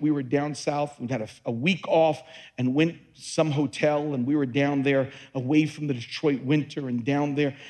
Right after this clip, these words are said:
And I'll never forget, it was, it was a lesson from God for me. We got to the pool, and while we were there, I looked on a, a, a, the lounge chair, and there was this baseball cap.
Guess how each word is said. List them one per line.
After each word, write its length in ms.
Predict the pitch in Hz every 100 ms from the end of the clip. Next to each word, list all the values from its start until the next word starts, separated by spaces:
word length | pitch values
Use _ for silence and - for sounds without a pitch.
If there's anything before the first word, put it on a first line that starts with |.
| - -
And 80 | 139
I'll 80 |
never 320 | 139 147 170 202
forget, 800 | - 180 - - 156 139 - _ -
it 40 | 151
was, 200 | - -
it 160 | 180 180
was 140 | 147
a 40 | 143
lesson 680 | 135 143 180 180 - 170 160
from 240 | 143 147
God 480 | 131 - 147 135 -
for 140 | -
me. 280 | 139 135 123 - - - - -
We 100 | 156
got 320 | 139 175 180 -
to 60 |
the 100 | 165
pool, 540 | 151 - 139 139 135 123 - _ _ -
and 280 | 151 143 135
while 260 | 147 165
we 140 | 156 151
were 100 | 143
there, 400 | 127 131 120 117
I 40 |
looked 420 | 127 120 151 165 160
on 320 | 147 135 135 123
a, 420 | 127 127 113 110
a, 140 | 120 113 -
a, 120 | 117 -
the 140 | 123 135
lounge 640 | 127 139 139 139 123 -
chair, 340 | - 117 107 107 - - -
and 120 | 127
there 120 | 143
was 180 | 139 113
this 180 | 127 113
baseball 640 | 117 139 135 - 120 98
cap. 400 | - - - -